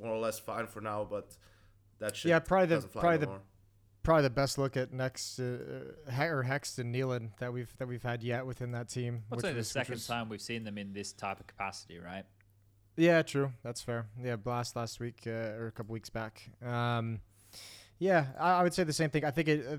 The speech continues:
Speaker 2: for me, it's like I'm not, I'm not jumping for joy or anything, but it gives me a little bit of hope that they can, they can do some work at the, at the R M R and see what happens. But, I mean,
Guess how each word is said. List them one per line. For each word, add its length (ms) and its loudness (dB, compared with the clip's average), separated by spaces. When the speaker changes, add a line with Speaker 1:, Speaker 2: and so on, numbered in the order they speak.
Speaker 2:
for 140 2
me, 220 6
it's 220 4
like 140 2
I'm 80 4
not, 260 2
I'm 60 -2
not 160 2
jumping 300 2
for 160 -4
joy 260 2
or 100 4
anything, 420 0
but 200 2
it 140 -4
gives 240 -2
me 140 0
a 40 2
little 180 0
bit 160 0
of 80 2
hope 220 0
that 140 -4
they 100 0
can, 260 -2
they 120 -2
can 160 -6
do 160 -4
some 200 -4
work 220 -2
at 140 -4
the, 240 -4
at 140 -8
the 100 -6
R 160 -2
M 100 -4
R 300 -2
and 140 -8
see 140 -6
what 100 -4
happens. 400 -6
But, 200 -4
I 40 0
mean, 240 -2